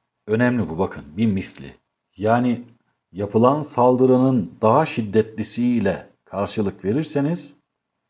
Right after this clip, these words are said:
o zaman haklıyken haksız duruma düşersiniz. İşte böyle bir durumda vettekullah, Allah'tan korkun.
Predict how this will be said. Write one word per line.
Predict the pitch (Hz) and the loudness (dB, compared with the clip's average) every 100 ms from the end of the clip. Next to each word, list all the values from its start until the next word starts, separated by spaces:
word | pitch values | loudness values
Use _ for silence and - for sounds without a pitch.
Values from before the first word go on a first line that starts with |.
| _ _ - | _ _ -16
o | |
zaman | 87 110 131 | -2 2 2
haklıyken | 139 107 - 139 135 139 | 2 0 0 -2 0 -2
haksız | 117 98 98 - 117 90 | -2 -6 -6 -6 -8 -6
duruma | 95 107 | -6 -6
düşersiniz. | 95 - 73 - - - _ _ _ _ _ _ _ _ _ _ _ _ _ _ | -8 -10 -12 -12 -20 -20 _ _ _ _ _ _ _ _ _ _ _ _ _ _
İşte | - - 110 | -20 -2 2
böyle | 101 127 156 | 6 6 6
bir | 135 113 | 4 2
durumda | 104 104 120 165 104 | 0 0 0 -4 -6
vettekullah, | 90 - 90 - 95 92 92 - | -8 -6 -10 -6 -4 -2 -2 -4
Allah'tan | 87 87 82 - 90 | -8 -8 -8 -8 -10
korkun. | 80 76 - - | -8 -12 -12 -20